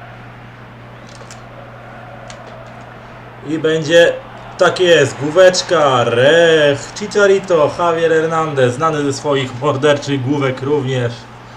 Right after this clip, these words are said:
No tutaj Antonio Valencia nie był, nie dał się złapać. A Chicharito bezproblemowo w czwartej minucie. W ogóle jakaś przewybijanka.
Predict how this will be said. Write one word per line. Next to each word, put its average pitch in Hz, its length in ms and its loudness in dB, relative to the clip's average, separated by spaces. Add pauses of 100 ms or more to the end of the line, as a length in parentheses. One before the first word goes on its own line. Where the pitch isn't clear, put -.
(240)
No 147 60 -12
tutaj 151 200 -4
Antonio 147 520 -2
Valencia 139 720 0
nie 135 260 -4
był, 117 300 -8
nie 143 160 -4
dał 120 180 0
się 120 140 -6
złapać. 123 720 -4 (1900)
A 170 100 -8
Chicharito 139 760 -4 (1120)
bezproblemowo 151 800 0
w - 40 -8
czwartej 156 480 -2
minucie. 139 520 -4 (800)
W 101 140 -14
ogóle 95 200 -10 (1200)
jakaś 120 340 -12 (760)
przewybijanka. 131 2250 -8